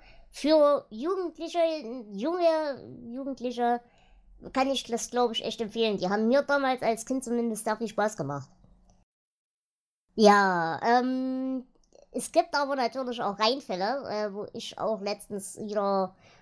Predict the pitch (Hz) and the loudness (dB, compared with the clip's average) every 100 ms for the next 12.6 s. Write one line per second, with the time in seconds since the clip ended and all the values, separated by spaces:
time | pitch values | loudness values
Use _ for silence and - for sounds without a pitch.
0 | _ 214 226 202 247 285 226 - 202 190 | _ 2 2 2 2 2 0 -4 -6 -6
1 | - 180 185 202 233 - _ - _ 247 | 2 6 6 4 0 -4 _ -20 _ -4
2 | 233 240 277 269 - 254 226 285 - 233 | 2 4 4 0 -8 -4 -2 -2 -4 -4
3 | 226 220 - 185 294 - _ - - 196 | -4 -6 -4 0 0 -4 _ -14 -4 -2
4 | 196 - - - - 196 240 330 277 240 | -2 -6 -18 -12 -2 4 4 2 -4 -4
5 | 285 240 185 - 180 170 165 160 139 _ | -2 -2 -4 -8 -8 -6 -6 -8 -14 _
6 | _ - - - _ _ _ _ _ _ | _ -20 -20 -20 _ _ _ _ _ _
7 | _ _ _ _ - 622 659 _ - _ | _ _ _ _ -20 -10 -10 _ -20 _
8 | _ _ 139 - - 220 214 247 269 269 | _ _ -12 -12 -12 -10 2 4 4 4
9 | 269 269 233 277 277 277 262 262 254 262 | 0 -2 -6 -8 -2 0 0 -2 -2 -2
10 | 262 262 233 220 247 240 226 285 302 254 | -2 0 2 0 -2 -2 4 4 2 -2
11 | 247 277 277 294 269 - 262 269 277 254 | 0 0 0 -4 -4 -12 -4 0 0 2
12 | 240 254 254 247 269 | 0 0 -2 -4 -6